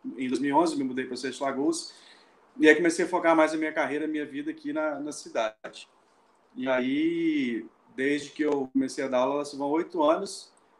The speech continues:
e, e sempre com cursos, e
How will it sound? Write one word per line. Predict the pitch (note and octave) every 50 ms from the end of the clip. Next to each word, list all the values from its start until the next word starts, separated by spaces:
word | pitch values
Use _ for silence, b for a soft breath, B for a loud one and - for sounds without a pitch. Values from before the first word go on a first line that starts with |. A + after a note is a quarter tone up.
| - - -
e, | - B2+ B2 B2 A#2+ A#2 A#2
e | -
sempre | - - D#3 D#3
com | - F3 D3
cursos, | - - D3 E3 F#3+ F#3+ F3+ - - - C3+ B2 A2+ G#2+ - - - - _ _ _ _ _ _ _ -
e | B2+ C3 C3+ C3+ C3 C3 C3 B2+ B2+ B2 A#2+ A#2+ A#2 A2+